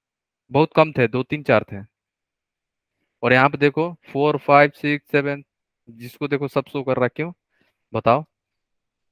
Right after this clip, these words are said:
इसके पीछे reason ये है, ऐसा देखा गया है कि एनर्जी जो होता है हमारा, हर चीज एनर्जी पे ही हो रहा है, जुबिया, इफ्रा, है ना? ठीक है, जुबिया and इफ्रा, हर चीज एनर्जी पे ही होता है chemistry में।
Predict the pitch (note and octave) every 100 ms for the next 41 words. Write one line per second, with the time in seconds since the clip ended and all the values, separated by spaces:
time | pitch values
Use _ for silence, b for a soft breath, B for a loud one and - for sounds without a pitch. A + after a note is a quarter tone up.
0 | _ _ _ _ - D3 - E3+ - D3
1 | E3 C#3+ C#3 C#3+ C3 A#2 A#2+ F3 - B2
2 | A#2+ C3+ C3 D#3 C3+ A#2+ A2 A2 - G3
3 | - - C3 C3+ C3+ E3+ F3+ D3+ B2+ B2
4 | G#2+ G#2+ G2+ A2+ F#3 - _ _ _ _
5 | - D#3 F3+ G3 F3+ E3+ E3 F3 F3+ E3+
6 | D#3+ D3 C3+ B2+ B2 B2 A2+ A2+ - A2
7 | G#2+ D3+ D3+ G#2 _ _ _ _ _ _
8 | _ - B2+ E3+ E3+ E3+ E3+ B2 G#2 _
9 | _ A#2+ B2+ A#2+ B2 G2+ _ _ _ _
10 | D3 - E3+ D3+ - _ - B2+ C3+ C3+
11 | D#3+ D3+ D#3 D3 D#3+ D3+ B2 A#2 A#2 G#2